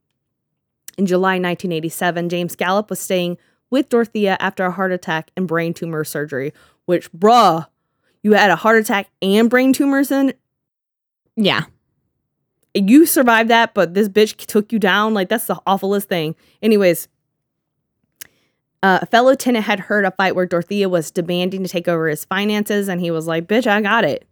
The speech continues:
Speaker 1: Like, I had brain surgery, but I ain't, <laughs> I ain't incapable." <laughs>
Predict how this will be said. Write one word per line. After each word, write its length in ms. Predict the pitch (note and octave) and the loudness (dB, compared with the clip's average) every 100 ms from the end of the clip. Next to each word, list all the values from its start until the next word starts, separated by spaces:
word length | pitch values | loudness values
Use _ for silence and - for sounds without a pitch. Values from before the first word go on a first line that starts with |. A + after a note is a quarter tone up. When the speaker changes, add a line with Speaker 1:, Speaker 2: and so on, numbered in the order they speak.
| - | -4
Speaker 1:
Like, 160 | F3 - | -2 0
I 120 | F3+ | 0
had 240 | G#3 G#3 | 0 0
brain 240 | A3 A#3+ A#3+ | 2 0 0
surgery, 320 | F#3+ F3+ F#3 | -2 -2 -4
but 160 | E3+ | -2
I 60 | E3 | -2
ain't, 200 | F#3 - - - - | -2 -4 -6 -14 -16
<laughs> 340 | - _ _ - | -18 _ _ -2
I 80 | F#3+ | 2
ain't 120 | G#3+ | 4
incapable." 720 | A3 B3 B3 G#3 E3+ E3+ F#3 | 4 4 2 2 0 -2 -4
<laughs> 60 | - | -6